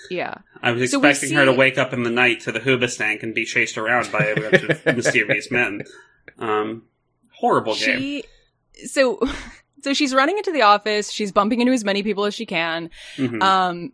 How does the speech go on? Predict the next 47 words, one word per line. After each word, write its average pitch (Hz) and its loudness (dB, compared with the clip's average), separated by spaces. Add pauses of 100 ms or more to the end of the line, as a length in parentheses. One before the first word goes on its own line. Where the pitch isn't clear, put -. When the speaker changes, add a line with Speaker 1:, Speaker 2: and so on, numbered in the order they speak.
Speaker 1:
we 240 -2
see 277 0
that 262 0
she's 254 0
wearing 214 2
loose 202 0
trousers 190 2
with 202 0
what 220 0
seems 453 -4
to 403 2
be 285 2
a 196 4
dress 190 0
over 160 -2
it. 147 -2 (240)
And 214 -2
once 233 0
she 240 -4
gets 285 2
into 294 -2
the 226 2
office 196 2
and 180 -8
takes 190 -2
off 185 0
her 180 -4
jacket, 240 4
you 214 -4
can 220 -2
see 240 -2
that 214 -2
she - 0
<laughs> 294 4
is 311 0
wearing 196 2 (200)
Speaker 2:
It's 160 -2
some 240 -2
sort 185 2
Speaker 1:
a 175 2
Speaker 2:
of - -6
Speaker 1:
long 208 6
sleeve 302 -2
loose 196 -2 (260)
shirt 175 -4 (100)
with 196 0
a 180 0